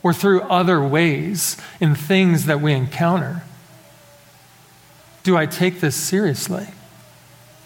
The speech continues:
So it's important for us to see the danger here and not dismiss it. But Satan doesn't always come at us in this despicable way.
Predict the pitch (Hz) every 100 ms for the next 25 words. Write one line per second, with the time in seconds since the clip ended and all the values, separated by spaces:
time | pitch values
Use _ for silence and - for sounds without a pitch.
0 | - - - - - - - - - -
1 | - - - - - - - - - 160
2 | 170 156 156 180 165 151 143 - 135 -
3 | 180 170 139 123 139 156 123 123 135 120
4 | 175 - - - 143 139 143 139 - 156
5 | 147 - 165 - - - - - - -
6 | - - - - - - - - - -
7 | 277 320 320 277 220 247 226 262 220 -
8 | 226 214 233 226 170 - 175 170 165 -
9 | 151 - 202 202 160 131 127 139 185